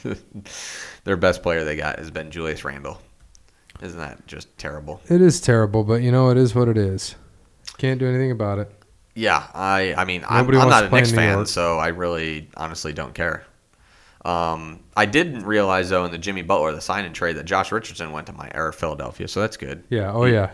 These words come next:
Speaker 2: he's there.
Speaker 1: he is, he is more of a shooter, so that's great. Um, and then the Pacer, and then Thaddeus Young went to the Bulls.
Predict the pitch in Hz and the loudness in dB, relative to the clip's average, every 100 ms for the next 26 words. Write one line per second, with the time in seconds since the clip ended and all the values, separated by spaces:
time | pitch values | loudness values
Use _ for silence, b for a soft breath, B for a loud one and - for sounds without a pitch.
0 | - 110 98 101 95 - - 117 110 92 | -6 -6 -4 -6 -8 -12 -4 2 2 0
1 | 104 117 131 95 95 90 80 - 80 82 | -4 0 0 0 -2 -2 -2 -6 -6 -8
2 | - - 92 82 90 - 80 85 - b | -10 -8 -4 -4 -4 -8 -6 -6 -8 b
3 | b b b b b _ 92 90 87 85 | b b b b b _ -2 0 0 -2
4 | 82 82 80 - _ _ _ _ _ _ | -4 -8 -16 -18 _ _ _ _ _ _
5 | - 92 90 87 87 85 82 82 - _ | -10 -4 -2 -2 -2 -6 -10 -16 -20 _
6 | - 90 85 107 107 95 98 90 90 87 | -8 -6 -4 -2 -2 0 0 2 0 -2
7 | 113 120 135 113 120 127 123 90 85 98 | 0 2 0 -2 -2 -4 -6 -4 -2 -2